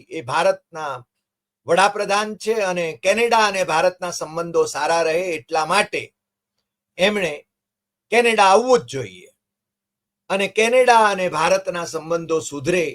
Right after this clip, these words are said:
એવું આપણે પણ ઈચ્છીએ છીએ, પરંતુ નરેન્દ્ર મોદીએ નતમસ્તક થઈને જવું પડે અને ત્યાં પાછું ટ્રમ્પભાઈ પણ એ બેઠકમાં, જી સેવન ની બેઠકમાં હાજરી આપવાના છે, ત્યારે ફરીને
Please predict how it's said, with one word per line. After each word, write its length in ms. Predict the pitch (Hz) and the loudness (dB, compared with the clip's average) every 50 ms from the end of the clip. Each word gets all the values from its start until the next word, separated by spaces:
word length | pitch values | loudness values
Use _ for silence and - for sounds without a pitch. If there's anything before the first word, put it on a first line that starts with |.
| - | -8
એવું 320 | - 160 156 160 165 160 139 | -10 -10 -6 -6 -4 -2 -2
આપણે 300 | 139 139 - 196 208 226 226 | -2 -2 -2 -4 -4 -4 -4
પણ 160 | 226 214 190 | -6 -4 -4
ઈચ્છીએ 440 | 175 160 123 - - 160 156 139 135 131 | -4 -6 -6 -8 -8 -6 -4 -4 -6 -6
છીએ, 280 | - - 113 123 139 151 - _ _ _ _ _ _ _ _ _ _ _ _ _ - | -10 -10 -8 -8 -8 -10 -12 _ _ _ _ _ _ _ _ _ _ _ _ _ 0
પરંતુ 340 | 185 214 226 240 - - 240 226 | 2 2 2 0 -2 -2 -2 0
નરેન્દ્ર 440 | 196 185 190 202 233 247 254 254 233 | 2 2 6 6 6 8 8 6 4
મોદીએ 400 | 196 190 190 180 185 185 196 185 | 4 0 -2 -2 -2 -2 -2 -2
નતમસ્તક 680 | 170 160 180 214 214 320 320 320 269 - - 302 277 - - | 0 0 0 0 2 6 6 6 6 6 6 4 2 2 2
થઈને 320 | - 208 190 180 180 175 165 | 0 0 0 2 0 0 0
જવું 320 | 165 160 156 160 160 160 - | 2 0 0 0 -2 -6 -2
પડે 280 | - 143 127 127 117 - - _ _ _ _ _ _ _ | -2 0 0 0 -2 -4 -8 _ _ _ _ _ _ _
અને 140 | 143 175 175 | -2 -2 -2
ત્યાં 340 | - - 220 233 240 233 233 | 2 4 4 4 4 4 2
પાછું 400 | 190 160 156 123 - - 113 101 95 - _ _ _ _ _ _ _ _ _ _ - | 0 0 0 0 -4 -8 -10 -10 -10 -16 _ _ _ _ _ _ _ _ _ _ 6
ટ્રમ્પભાઈ 500 | 240 269 294 302 262 254 269 262 254 240 | 8 8 8 8 8 10 10 10 10 8
પણ 320 | - - 220 202 185 175 - - | 4 2 2 2 2 0 -2 -2
એ 100 | 170 190 180 | -2 0 2
બેઠકમાં, 600 | 156 160 156 151 - 170 156 - 147 147 147 123 | 2 2 0 2 -2 -6 -6 -4 -6 -6 -4 -4
જી 160 | 156 220 226 | -6 -8 -8
સેવન 340 | - - 185 165 160 170 165 | -2 2 2 4 4 2 0
ની 120 | 165 160 151 | 0 -6 0
બેઠકમાં 640 | 143 147 143 - 156 151 - 151 143 139 131 123 | 0 0 0 0 -8 -10 -8 -6 -4 -4 -4 -2
હાજરી 360 | 117 120 127 147 165 196 202 | -4 -4 -4 -2 0 2 2
આપવાના 480 | 196 185 - _ 180 180 180 175 170 180 | 2 2 2 _ -2 -2 0 -2 -4 -6
છે, 160 | - 175 175 | -4 -6 -6
ત્યારે 400 | - - 170 180 170 139 - - - - _ _ _ _ _ _ _ _ _ _ - | -2 0 2 2 4 2 0 -4 -6 -14 _ _ _ _ _ _ _ _ _ _ 4
ફરીને 420 | 196 254 302 320 320 311 277 254 | 6 6 6 6 6 6 4 4